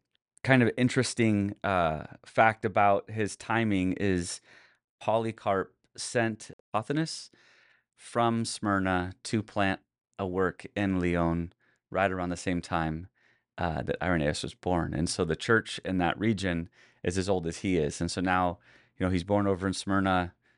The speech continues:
spends some time in Rome. Now he's in the area, um, uh, where this church is about as old as he is. And so, um,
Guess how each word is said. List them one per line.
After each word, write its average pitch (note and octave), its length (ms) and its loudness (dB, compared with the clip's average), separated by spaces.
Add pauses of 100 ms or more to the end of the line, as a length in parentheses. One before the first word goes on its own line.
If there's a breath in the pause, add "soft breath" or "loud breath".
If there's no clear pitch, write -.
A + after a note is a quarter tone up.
spends G#2 320 -4
some F#2+ 140 -4
time F#2 200 -2
in F2 60 -4
Rome. F2 200 0
Now F2+ 160 0
he's F2+ 160 -2
in F#2 80 2
the F#2 140 0
area, F2 520 0 (100)
um, E2+ 340 -4 (760 soft breath)
uh, E2+ 200 -4
where F2+ 160 0
this E2 160 -2
church - 320 -4
is E2 120 -2
about E2 200 0
as D2+ 100 -6
old D2+ 160 -4
as D2+ 80 -8
he E2+ 200 0
is. D2+ 200 -2
And E2+ 140 0
so, F2+ 300 0 (640 loud breath)
um, F2+ 460 -2